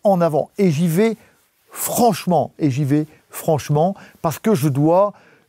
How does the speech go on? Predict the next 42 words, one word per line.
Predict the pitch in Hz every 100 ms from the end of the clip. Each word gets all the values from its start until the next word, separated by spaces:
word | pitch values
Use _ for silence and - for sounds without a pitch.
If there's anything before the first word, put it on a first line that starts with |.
| _ _
avancer | 196 180 175 - 180
avec | 151 127
les | 139
autres | 170 220 -
s'ils | 180 147
ont | 175
foi | 175 - - 180 170
dans | 147
moi, | 147 170
s'ils | 185 156
ont | 139
foi | 120 - 151 156
dans | 139 131
la, | 127 123 120
dans | 123
la | 123
mission. | 120 107 110 98 - - -
Mais | 156
en | 180
même | 156 123
temps, | 131 113 - _ - - -
si | - 160
j'aurais | 175 175
dit, « | 170 185
Moi, | 165 170
je | 139
suis | - 156
un |
chef | 135 - 151
qui | -
sait | - 139
tout » | - 156
et | 123
ça | 110
marche | 104 -
toujours, | 143 269 277 - _ _ _
je | 95
vais | 101
me | 165
casser | 139 104 110
la | 165
gueule. | 285 233